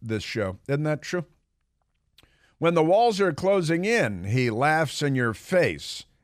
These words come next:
and dares you to come after him. That's a fact. Boy, oh boy.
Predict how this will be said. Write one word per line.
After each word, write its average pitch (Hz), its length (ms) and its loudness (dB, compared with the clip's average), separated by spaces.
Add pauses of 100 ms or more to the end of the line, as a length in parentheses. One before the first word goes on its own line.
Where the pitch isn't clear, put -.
(140)
and 107 400 -2
dares 131 520 2
you 104 260 0
to 107 180 -6
come 120 320 -2
after 117 420 -2
him. 78 180 -6 (380)
That's 123 260 0
a 110 80 0
fact. 92 360 -4 (1500)
Boy, 117 240 4
oh 107 140 2
boy. 104 280 0